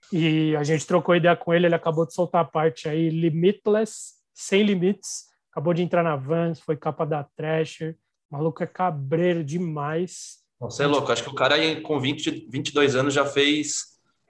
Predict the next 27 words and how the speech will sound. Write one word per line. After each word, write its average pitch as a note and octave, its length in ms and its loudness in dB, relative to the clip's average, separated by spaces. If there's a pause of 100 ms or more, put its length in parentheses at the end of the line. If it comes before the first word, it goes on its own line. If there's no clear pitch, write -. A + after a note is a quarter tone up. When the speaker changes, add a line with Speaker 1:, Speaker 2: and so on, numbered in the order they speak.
(400)
Speaker 2:
quase C3 280 0
todos D#3 200 0
os D3 140 -2
sonhos C#3 340 2
de, A#2+ 500 -2 (840)
de A2 80 -12
um A2+ 40 -2
skatista A#2 800 -4
ali, G#2+ 200 0
mano. G2 340 -4
Você - 160 -4
é A#2 40 4
louco. A2+ 300 -2 (240)
O - 40 -20
cara A2+ 180 0
tem A#2 140 0
muita B2 180 -2
história B2+ 260 2
pra B2 140 0
contar, A#2 420 0
ele A#2 120 0
contou A#2 340 -4
em A2+ 140 -4
detalhes A#2 1080 -2 (400)
os A#2 200 -6
rolas, A2 720 2
enfim, G#2+ 500 -6